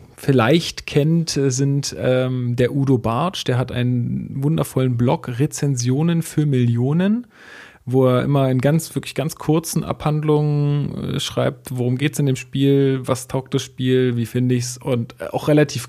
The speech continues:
cool geschrieben, also der kann das einfach, das merkst du dem total an. Ähm, und neuerdings auch ein YouTuber,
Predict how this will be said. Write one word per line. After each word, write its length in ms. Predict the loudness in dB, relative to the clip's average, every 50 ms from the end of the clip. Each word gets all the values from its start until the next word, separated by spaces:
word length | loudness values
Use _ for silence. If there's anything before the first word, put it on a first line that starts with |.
| -2 2
cool 140 | 4 6 6
geschrieben, 520 | 6 4 0 0 0 0 0 0 2 0 0
also 180 | -2 -2 -2 -2
der 160 | -2 -2 -2
kann 260 | -2 -6 -6 -4 -4
das 160 | -4 -6 -8
einfach, 320 | -8 -10 -10 -8 -8 -10 -12
das 180 | -10 -8 -4
merkst 300 | -2 -2 -2 -2 -6 -8
du 40 | -6
dem 120 | -6 -6
total 320 | -6 -8 -10 -8 -6 -6 -4
an. 240 | -4 -4 -4 -4 -6 -10 -18 -20 -20 -18 -16 -16 -16 -16 -16 -16 -16 -14 -6
Ähm, 920 | -2 0 2 4 4 4 4 4 2 2 0 0 0 0 0 -2 -2 -4 -6 -10 -14 -16 -18 -20 _ _ _ _
und 540 | 0 2 4 4 4 2 0 -2 -6 -8 -4
neuerdings 600 | -2 0 2 4 4 2 2 2 0 0 0 -2
auch 420 | -2 0 2 2 4 2 0 -2 -4
ein 380 | -2 -2 0 2 2 2 0
YouTuber, 1000 | 0 0 0 0 0 0 -4 -2 0 0 0 2 2 2 2 2 2 0 -2 -2